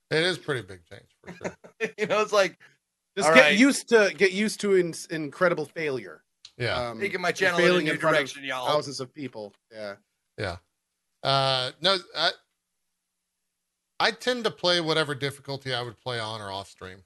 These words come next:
Speaker 1: Like, I, it doesn't bother me one way or the other.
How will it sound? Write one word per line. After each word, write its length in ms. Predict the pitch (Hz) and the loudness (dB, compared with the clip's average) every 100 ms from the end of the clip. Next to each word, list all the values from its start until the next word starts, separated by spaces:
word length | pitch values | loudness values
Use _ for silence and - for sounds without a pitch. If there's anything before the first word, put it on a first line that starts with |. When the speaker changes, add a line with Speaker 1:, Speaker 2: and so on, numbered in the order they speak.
| _ | _
Speaker 1:
Like, 140 | 110 | -8
I, 200 | 120 131 120 _ _ _ _ _ _ | -4 -4 -4 _ _ _ _ _ _
it 100 | 135 | -4
doesn't 260 | 165 151 127 | -2 -2 -2
bother 260 | 131 120 | -2 -4
me 260 | 117 113 107 101 _ _ _ | -10 -14 -16 -20 _ _ _
one 220 | 127 123 | -14 -12
way 100 | 117 | -10
or 60 | 107 | -10
the 120 | 104 | -10
other. 260 | 101 101 98 | -10 -10 -14